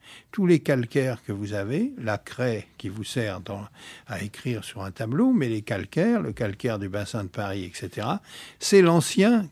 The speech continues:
gaz carbonique qui est dedans. Et si aujourd'hui on détruisait tous les calcaires de la Terre, on refabriquerait une atmosphère avec du C O deux. Donc, le,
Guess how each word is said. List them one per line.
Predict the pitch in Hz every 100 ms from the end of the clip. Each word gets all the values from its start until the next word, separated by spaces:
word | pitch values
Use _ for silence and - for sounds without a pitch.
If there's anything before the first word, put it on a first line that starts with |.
| -
gaz | 156 147
carbonique | - 135 127 135 165
qui | - 113
est |
dedans. | 98 90 87 _ - - - _ _ -
Et | 123
si | - 185
aujourd'hui | 175 139 147 131 147
on | 131 107
détruisait | 107 185 - - 160 135 143
tous | 127 -
les | 160 131
calcaires | - 113 - 120 113 98
de | 85
la | 95 87
Terre, | - 254 262 208 - _ - - - -
on | 196 147
refabriquerait | 131 117 120 101 107 - 196
une | 180
atmosphère | 120 107 107 110 175 190 165 110 _ _ _ -
avec | 110 151 151 - - 101
du | 117
C | 110 131
O | 107
deux. | 92 - -
Donc, | 143 156 - - - - - -
le, | - 135 131